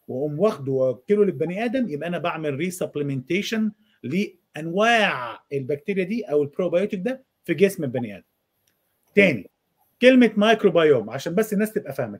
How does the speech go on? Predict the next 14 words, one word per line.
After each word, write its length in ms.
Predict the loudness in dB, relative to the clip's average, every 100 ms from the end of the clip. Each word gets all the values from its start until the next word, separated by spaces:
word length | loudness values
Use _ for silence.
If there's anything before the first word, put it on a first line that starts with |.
| -8
كلمه 220 | -6 -8
جات 320 | 0 2 2 0
microbiome 920 | 0 0 2 2 4 2 2 0 -2 _ -10
او 80 |
كلمه 280 | -6 -4 -4 -6
microbiome 800 | -2 -2 0 0 2 2 0 -2
دي 140 | -6
كلمه 300 | -6 -6 -6
كبيره. 300 | -8 -12 -14 _ _ _ -20 _
الجات 440 | -2 2 4 4 2
مايكروبيوم 720 | 2 2 2 4 4 0 -2
على 180 | -2 -2
سبيل 320 | -4 -4 -2
المثال 500 | -2 0 -2 -2